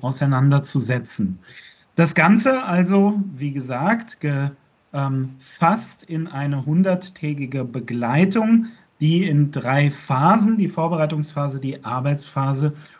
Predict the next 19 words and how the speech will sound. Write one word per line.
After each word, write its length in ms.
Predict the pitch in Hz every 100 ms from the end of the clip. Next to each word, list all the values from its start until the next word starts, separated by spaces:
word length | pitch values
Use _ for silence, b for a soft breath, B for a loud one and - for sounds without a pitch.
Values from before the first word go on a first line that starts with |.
| _
und 380 | 156 156 - 156
die 240 | 170 175 B B
Unterstützungsphase 1700 | 156 156 180 180 - - 180 180 - 160 147 - - 131 139 139 180 185 B B -
aufgeteilt 1200 | 139 143 - - _ 151 143 127 127 151 165 - _
wird. 480 | 113 110 131 143 - B B B B
Jetzt, 500 | 139 175 180 - - -
ähm, 420 | 170 170 170 175 180 b b b _ 143
muss 360 | 156 185 202
ich 160 | 247 202
natürlich 520 | 214 190 196 196 196
fragen 560 | - 135 151 180 185 170
nach 240 | 156 165
sozusagen 640 | - 160 160 147 160 170
dem 180 | 156 151
Horizont, 600 | 170 196 196 247 147 - -
nach 220 | 139 143
der 240 | 165 160 175 196
Zukunft. 800 | - - 240 233 127 107 101 -
Also 460 | 156 151 160 165